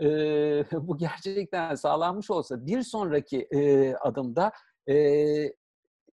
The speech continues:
sivil toplum örgütlerinin, sivil toplum kuruluşlarının ve yapıların kendi içindeki dinamiklerinde daha,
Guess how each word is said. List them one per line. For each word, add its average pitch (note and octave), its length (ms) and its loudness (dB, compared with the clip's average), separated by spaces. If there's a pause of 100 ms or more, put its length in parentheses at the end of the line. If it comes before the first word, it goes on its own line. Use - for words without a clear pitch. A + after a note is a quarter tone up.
sivil D#3+ 300 -4
toplum G3+ 320 -2
örgütlerinin, F#3 540 -2
sivil C3 200 -8
toplum E3 320 -4
kuruluşlarının F3 680 -4
ve D#3+ 60 0
yapıların D#3 600 0 (220)
kendi D#3 360 -4
içindeki E3+ 680 -4
dinamiklerinde C#3+ 960 -4
daha, F#3+ 420 0